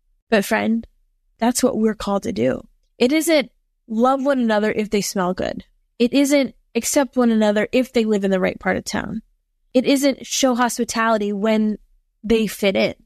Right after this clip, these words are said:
Those disclaimers are just what we put on as conditions to our obedience. The reality is that we're called to obedience even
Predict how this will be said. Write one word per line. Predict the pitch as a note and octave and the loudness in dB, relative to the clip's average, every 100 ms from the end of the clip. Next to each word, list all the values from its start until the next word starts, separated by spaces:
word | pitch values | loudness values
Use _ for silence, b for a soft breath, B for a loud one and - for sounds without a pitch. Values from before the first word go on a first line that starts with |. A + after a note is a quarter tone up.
| _ - | _ 0
Those | B3 B3 | 0 2
disclaimers | A3+ A#3 - A#3 D4 A#3+ G3 G3 | 0 0 0 2 4 4 2 0
are | G#3 | 0
just | G#3 G3 | 0 0
what | G#3+ G3 | 0 0
we | A#3 | 0
put | A#3+ - G3+ | 0 0 0
on | F#3+ F#3+ | 0 0
as | F#3+ - | 0 -2
conditions | - G3 G3 A3 - G3+ F3+ G#3+ - - _ _ _ _ - | -2 0 2 0 0 -2 -2 -4 -8 -12 _ _ _ _ 0
to | G#3+ | 0
our | G#3 G3 F#3+ | 2 0 -2
obedience. | G3+ G#3+ F#3+ D3 - _ _ _ _ - | 0 -2 -2 -8 -12 _ _ _ _ -4
The | G#3+ | 2
reality | A3 A3+ B3+ E4 D#4+ G3+ F#3+ A#3 _ _ _ - | 4 4 2 0 0 -2 -6 -10 _ _ _ -4
is | A3+ | 0
that | A#3+ | 0
we're | A#3 A#3+ | 0 -2
called | - C#4 D#4 C#4 | -2 -2 -2 -2
to | A#3 | -4
obedience | G3+ A3+ G#3+ G3 F#3+ - - | -2 -2 -2 -2 -4 -6 -4
even | A#3 B3+ C4 B3+ B3+ | 0 2 2 2 0